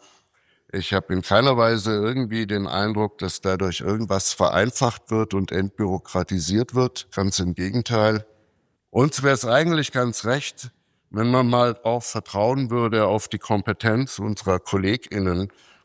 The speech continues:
und dass die schon wissen, wo sie anpacken müssen und wo sie die Ressourcen am besten hinsteuern müssen und die mal ihre Arbeit tun lassen würde.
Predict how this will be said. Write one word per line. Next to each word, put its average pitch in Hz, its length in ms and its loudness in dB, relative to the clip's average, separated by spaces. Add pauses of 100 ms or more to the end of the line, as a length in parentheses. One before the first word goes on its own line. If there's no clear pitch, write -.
und 95 200 -2
dass 95 180 0
die 104 140 -4
schon 98 260 2
wissen, 104 440 0
wo 101 160 0
sie 92 200 -2
anpacken 92 640 -2
müssen 92 420 -4
und 87 320 -6
wo 98 140 -4
sie 92 180 -2
die 82 80 -10
Ressourcen 90 600 -2
am 87 120 2
besten 90 380 -2
hinsteuern 87 880 0
müssen 90 480 0 (320)
und 95 240 -4
die 101 80 2
mal 95 380 2
ihre 87 240 -2
Arbeit 95 680 -2 (680)
tun 110 320 0
lassen 90 400 0
würde. 92 400 0